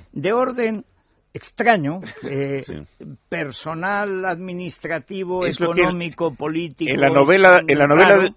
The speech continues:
Speaker 2: la novela decimonónica se llamaba Pupila.
Speaker 1: Eh, a mí me gusta más, eh, por ejemplo, Entenada, que es lo
Speaker 2: Ah.
Speaker 1: que era Tristana de Don Lope.
Speaker 2: Ah.
Speaker 1: Dice, la Entenada, que era una,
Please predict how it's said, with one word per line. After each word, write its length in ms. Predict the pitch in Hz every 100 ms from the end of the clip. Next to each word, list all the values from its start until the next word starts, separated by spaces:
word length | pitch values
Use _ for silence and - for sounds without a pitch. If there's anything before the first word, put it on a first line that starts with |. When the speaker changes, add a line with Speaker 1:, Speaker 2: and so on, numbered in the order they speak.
| -
Speaker 2:
la 160 | 139
novela 300 | 139 143 156
decimonónica 600 | 151 147 131 131 139 135
se 100 | 131
llamaba 280 | 123 127 123
Pupila. 500 | - 113 170 123 78 - _ _ _
Speaker 1:
Eh, 320 | 156 165 165 -
a 120 | -
mí 160 | 131 214
me 140 | 247
gusta 360 | 170 196 - 151
más, 420 | 143 170 - - _
eh, 380 | 123 120 120 117 127
por 160 | 120
ejemplo, 380 | - 165 147 156 -
Entenada, 920 | 131 117 101 - 104 117 107 80 _ _ _ _ -
que 100 | 135
es 80 |
lo 100 | 165
Speaker 2:
Ah. 20 | 98
Speaker 1:
que 80 | 156
era 160 | 156
Tristana 760 | - 139 107 - - 143 143 151
de 180 | 131 113
Don 240 | 113 110
Lope. 360 | 117 98 - -
Speaker 2:
Ah. 460 | 87 95 113 95 85 -
Speaker 1:
Dice, 460 | 127 120 131 113 -
la 300 | 123 120 120
Entenada, 760 | 120 104 127 139 202 175 151 -
que 80 | 156
era 100 | 214
una, 440 | 220 175 156 147